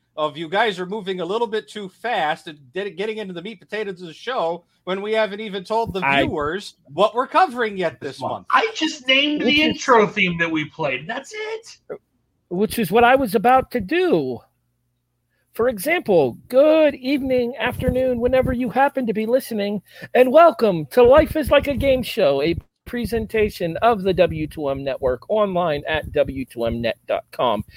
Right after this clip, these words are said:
Speaker 2: In addition, you can find us on all of your favorite podcast listening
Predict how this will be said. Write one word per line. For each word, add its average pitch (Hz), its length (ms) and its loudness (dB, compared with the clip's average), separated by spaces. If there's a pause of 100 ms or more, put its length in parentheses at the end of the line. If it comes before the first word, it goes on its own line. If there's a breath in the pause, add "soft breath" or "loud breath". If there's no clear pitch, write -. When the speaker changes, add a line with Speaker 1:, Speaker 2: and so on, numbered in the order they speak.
(200 loud breath)
Speaker 2:
In 240 80 -2
addition, 254 400 2
you 254 100 -2
can 247 140 -2
find 254 280 2
us - 140 0
on 262 140 2
all 262 300 4
of 165 100 0
your 170 120 4
favorite 156 420 2
podcast 175 720 2
listening 226 600 0